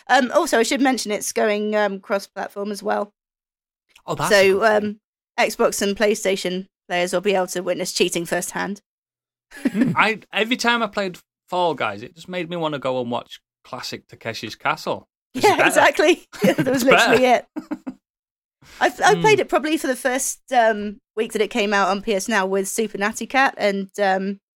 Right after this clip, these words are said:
Speaker 1: she, I was watching her, you c-, 'cause you know when you die, you can watch your friends play it if you're in a group. And,
Speaker 2: Yep.
Speaker 1: um, she was about a hair away from winning. I've never won. I've never won six stages.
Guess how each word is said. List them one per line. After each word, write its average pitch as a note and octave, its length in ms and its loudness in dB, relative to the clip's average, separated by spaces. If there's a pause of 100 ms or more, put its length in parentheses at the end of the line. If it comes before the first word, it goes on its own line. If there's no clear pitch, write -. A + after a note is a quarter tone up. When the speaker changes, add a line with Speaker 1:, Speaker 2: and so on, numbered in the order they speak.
(200)
Speaker 1:
she, A#3+ 380 -4
I G#3+ 140 2
was A3 180 -2
watching A3 280 -2
her, A3 160 0
you B3+ 180 -2
c-, A#3 80 -14
'cause A3 160 -4
you B3 80 0
know B3 140 4
when A3 160 0
you G#3 120 0
die, G3+ 200 0
you F#3+ 100 0
can F#3+ 180 -6
watch - 180 -2
your G3+ 80 -12
friends G3 260 -4
play E3 240 -6
it A#2 100 -4
if - 100 -12
you're E3 140 -6
in E3 60 -6
a F3+ 40 -8
group. F#3 300 -4 (640)
And, F#3 360 0 (100)
Speaker 2:
Yep. F#3 260 4
Speaker 1:
um, F#3+ 180 -6 (640)
she C#4 320 0
was B3+ 320 0
about A3 320 4
a G3 40 -2
hair A#3 340 2
away G3+ 340 2
from F#3+ 480 -6
winning. F#3 460 -4
I've A#3+ 160 2
never B3+ 220 4
won. F#3 260 2
I've F3+ 140 -2
never G3+ 180 0
won F#3 360 -4 (260)
six - 220 -8
stages. E3+ 540 -4